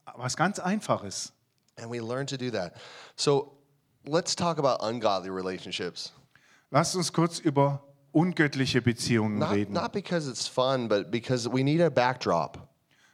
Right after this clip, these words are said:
Speaker 1: Nicht, weil das, äh, sehr unterhaltsam wäre, sondern weil wir diesen Hintergrund brauchen.
Speaker 2: No, a toxic relationship, what is it gonna look like?
Speaker 1: Wie sieht eine toxische Beziehung denn aus?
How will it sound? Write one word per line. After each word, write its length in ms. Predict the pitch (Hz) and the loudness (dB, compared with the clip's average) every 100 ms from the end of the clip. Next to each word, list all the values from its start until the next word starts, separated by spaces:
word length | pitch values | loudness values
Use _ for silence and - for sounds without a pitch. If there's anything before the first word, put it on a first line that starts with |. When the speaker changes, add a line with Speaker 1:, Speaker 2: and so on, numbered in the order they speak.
| - | 0
Speaker 1:
Nicht, 240 | 165 - | 0 2
weil 160 | 147 143 | 0 2
das, 260 | 143 139 | -2 -4
äh, 400 | - 139 127 123 | 0 2 2 -2
sehr 160 | 123 143 | -2 -2
unterhaltsam 580 | 131 127 143 147 165 151 | 0 2 2 0 -2 0
wäre, 220 | 151 156 | 0 -2
sondern 240 | 139 139 | -4 -2
weil 220 | 135 131 143 | 0 0 0
wir 100 | 143 | -4
diesen 260 | 139 135 | -4 -4
Hintergrund 500 | 135 151 175 160 127 | -4 -2 -2 -2 -6
brauchen. 420 | 110 104 101 - 95 - - | -2 -2 -2 -4 -14 -16 -8
Speaker 2:
No, 160 | 123 131 | -2 0
a 120 | 127 | 0
toxic 800 | 127 - - 151 202 - 196 185 | 0 0 2 2 2 0 0 4
relationship, 880 | 147 131 127 131 120 - 95 87 92 - - _ _ - | 4 6 4 2 -2 -2 0 -2 -4 -10 -20 _ _ -2
what 180 | 147 190 | 2 2
is 120 | 180 | 0
it 80 | 170 | 2
gonna 160 | 151 | 4
look 200 | 127 110 95 | 4 2 0
like? 400 | 85 69 - - _ _ _ | -2 -4 -14 -20 _ _ _
Speaker 1:
Wie 140 | 123 170 | 0 0
sieht 260 | 165 196 | 0 -4
eine 260 | 165 160 147 | -4 -4 -4
toxische 560 | - 165 - 175 - 147 | -2 -2 -2 -2 0 -2
Beziehung 540 | 143 - 147 135 135 | -2 -4 -2 0 0
denn 140 | 127 | -4
aus? 400 | 113 104 95 101 | -6 -6 -6 -10